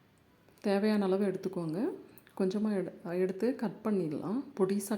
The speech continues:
கட் பண்ணிடலாம். நல்லா பொடியா கட் பண்ணிட்டு நம்ம சப்பாத்தி மாவோட சேர்த்து மிக்ஸ் பண்ணிக்கலாம். மேத்திக்கீரை போட்டுட்டு உப்பு தேவையான அளவுக்கு போட்டுக்கலாம்.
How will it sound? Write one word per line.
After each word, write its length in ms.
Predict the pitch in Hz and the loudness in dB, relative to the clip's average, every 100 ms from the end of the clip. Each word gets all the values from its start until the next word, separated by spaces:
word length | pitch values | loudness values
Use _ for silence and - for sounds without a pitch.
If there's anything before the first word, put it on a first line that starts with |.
| 185 | -2
கட் 160 | 165 165 | -4 -4
பண்ணிடலாம். 460 | 156 - 151 262 370 - - - - - - - - - - - - - - 180 | -4 -4 -2 -4 -4 -14 -20 -20 -20 -20 -20 -20 -20 -20 -20 -20 -20 -20 -8 -4
நல்லா 160 | 185 196 | -2 2
பொடியா 240 | 190 202 208 | 2 4 2
கட் 180 | 180 - | -2 -2
பண்ணிட்டு 360 | 190 170 - 208 359 - - - 196 | -2 -2 0 -2 -2 -6 -18 -8 -2
நம்ம 180 | 180 185 | -2 0
சப்பாத்தி 340 | 180 220 220 233 | -2 -2 0 2
மாவோட 280 | 190 170 175 196 | 2 2 0 0
சேர்த்து 280 | 175 170 226 | -2 0 0
மிக்ஸ் 200 | - - | 0 -4
பண்ணிக்கலாம். 540 | 190 165 - - 196 285 294 - - - - - - - - - - - _ - - - - - - 190 | -2 -2 -4 -4 0 0 -2 -16 -20 -20 -20 -20 -20 -20 -20 -20 -20 -20 _ -20 -20 -20 -20 -20 -8 -2
மேத்திக்கீரை 480 | 196 202 214 208 190 | -2 -2 0 0 2
போட்டுட்டு 360 | 190 185 180 202 330 - - - - - - - - - - 190 | 0 0 -2 -2 -2 -4 -16 -20 -20 -20 -20 -20 -20 -20 -18 -16
உப்பு 260 | 214 - 254 240 | -16 2 2 4
தேவையான 400 | 196 185 190 190 | 4 4 2 2
அளவுக்கு 260 | 180 185 185 | 0 -2 -2
போட்டுக்கலாம். 460 | 170 165 151 165 240 | -4 -4 -4 -2 0